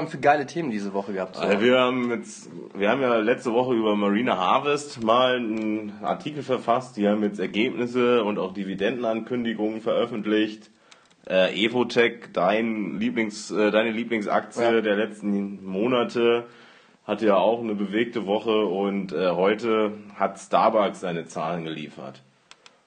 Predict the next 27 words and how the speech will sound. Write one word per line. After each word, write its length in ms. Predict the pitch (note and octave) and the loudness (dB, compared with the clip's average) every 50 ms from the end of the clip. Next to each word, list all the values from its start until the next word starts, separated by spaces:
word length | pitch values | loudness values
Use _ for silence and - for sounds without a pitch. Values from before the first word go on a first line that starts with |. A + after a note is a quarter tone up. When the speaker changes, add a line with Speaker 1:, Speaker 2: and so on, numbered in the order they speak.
| _ _ _ | _ _ _
Speaker 2:
Und 480 | F#2 F#2 F#2+ F#2+ G2 G2 G2 G2 F2 F2 | -6 -2 0 2 2 0 0 -2 -4 -4
ja, 200 | F2 D#2 E2 F#2 | 0 2 2 2
dann 160 | G2+ G2+ F#2+ | 2 2 2
wollen 180 | G2 A2 A#2 A2+ | 2 2 2 2
wir 80 | G#2+ G2 | 2 2
einfach 160 | A2 A#2 A2+ | 2 2 2
mal 100 | A2+ G#2 | 2 0
einen 80 | G2 F2+ | 0 0
kleinen 200 | G2 G2 G2 F#2 D2 | 0 -2 0 0 0
Ausblick 400 | F2+ A2+ B2+ B2+ - B2 G#2 A2 | 0 0 -2 -2 -4 -4 -4 -2
noch 180 | A2+ A2 G#2+ G#2+ | -2 -2 -2 -2
geben. 560 | G#2+ G#2+ G#2+ G#2+ G#2 G#2 G#2 G#2 G2+ G2 F#2+ F#2 | -2 -2 0 0 0 0 -2 -2 -2 -2 -4 -6
Ich 80 | F2 | -4
glaub, 180 | F#2+ G2 F2+ - | -2 -2 -2 0
Nvidia 600 | G2 G2 F#2 E2+ G2+ A2+ A#2 A#2 G#2+ G#2+ G#2 G2+ | -2 -2 -2 -2 -2 0 0 2 2 2 2 2
ist 100 | G2+ G#2+ | 0 -4
ein 80 | G#2 | -8
spannendes 500 | F#2+ - - F#2+ G2 G#2 G#2 G#2 G2+ G2+ - | -12 -6 -2 0 0 2 0 -2 -2 -4 -4
Thema, 320 | - G2 G2 G2 F#2+ F#2 | -2 0 0 2 2 0
wo 160 | F2+ F2+ F2 | -2 -2 -2
wir 120 | F2+ F2+ F2 | 0 2 2
auch 140 | F2 F2+ G2+ | 0 0 -2
im 100 | F#2 F2+ | -6 -8
CERTI 560 | F2 - G2+ F#2+ G#2+ A2 - G#2+ G#2+ G#2 G2 | -6 -2 0 2 2 0 -2 -2 -2 0 0
und 240 | D2 F#2+ G#2 G2+ - | 0 -2 -4 -4 -4
im 160 | G2+ G#2 F#2+ | -4 -6 -4
T-S-I-Depot, 1000 | G2 G2 F#2 F2 - C#2+ E2 F#2 F#2+ G2+ F#2+ F#2 - G#2 G2 F#2+ F#2+ F#2+ F#2 | -2 -2 -2 -2 -4 -6 -8 -6 -6 -6 -8 -6 -6 -6 -4 -2 -2 -4 -4